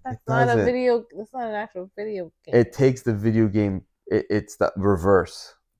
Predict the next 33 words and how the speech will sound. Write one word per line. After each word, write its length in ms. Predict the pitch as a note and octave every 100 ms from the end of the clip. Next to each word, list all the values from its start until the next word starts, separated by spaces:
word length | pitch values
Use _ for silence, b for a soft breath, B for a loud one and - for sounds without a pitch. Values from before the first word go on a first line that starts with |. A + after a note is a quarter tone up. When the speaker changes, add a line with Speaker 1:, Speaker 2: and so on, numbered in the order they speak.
| _ _ _ _ _ _ _
Speaker 2:
It 80 | -
does 180 | G#2+ F#2+
the 80 | F#2
reverse, 640 | F2 E2 F2 D2 - - _
Speaker 1:
Hmm. 140 | F#3 E2+
Speaker 2:
right? 340 | F2+ G2 A#2+ _ _ _ _ _ _
It 80 | G2+
makes 380 | G2+ G#2 G2 -
you, 80 | -
puts 340 | - F#2+ -
you 260 | G#2 A#2 G2+
into 200 | E2+ F2+
a 60 |
video 300 | D#2+ D#2+ D#2+
game. 280 | D#2+ D2+ D2 -
Speaker 1:
<laughs> 520 | G#3 F3 G3 _ F#3 _ _ _ _ _ -
Speaker 2:
Yeah, 340 | D3+ D#3+ D#3 -
I, 140 | C#3 C#3+ _ _ -
I 80 | C#3+
know 220 | D3+ F#3
there's 160 | F3+ -
plenty, 440 | - A#2+ A2+ C#3+
like 180 | A#2+ F#2+
Resident 560 | F#2 G#2 G#2 G2+ F#2+ F#2
Evils, 720 | G2 F#2 F#2+ F#2 F#2+ F#2+ -
and 200 | E2 D#2+ _
I 60 | -
think 160 | G#2+ F#2+
there's 140 | F2+
Final 280 | - F#2+ F#2
Fantasy 480 | - F2+ F#2 - F#2
movies 480 | F#2 F2+ F#2 F2
in 140 | F2